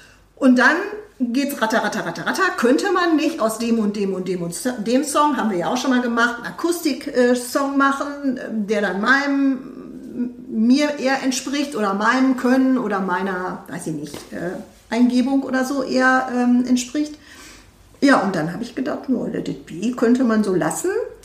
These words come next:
ähm, und ist ja mit Gitarre auch bestimmt easy. So, soweit. So, und dann bin ich nach Hause gefahren und hab erstmal... Ähm,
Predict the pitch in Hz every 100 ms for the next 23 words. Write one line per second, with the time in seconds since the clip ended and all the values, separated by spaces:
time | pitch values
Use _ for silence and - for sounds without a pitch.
0 | - - - - 233 226 226 226 226 254
1 | - 220 214 - 226 220 - - 208 214
2 | 220 214 254 - 226 - 190 180 185 180
3 | - - - 214 170 - - - _ _
4 | _ _ _ _ - 165 233 214 180 -
5 | - - - - - - - 285 - 220
6 | 226 294 359 - - - 208 - - 214
7 | 226 220 180 233 370 - 359 370 359 269
8 | 254 254 254 262 247 247 247 247 214 214
9 | 214 214 214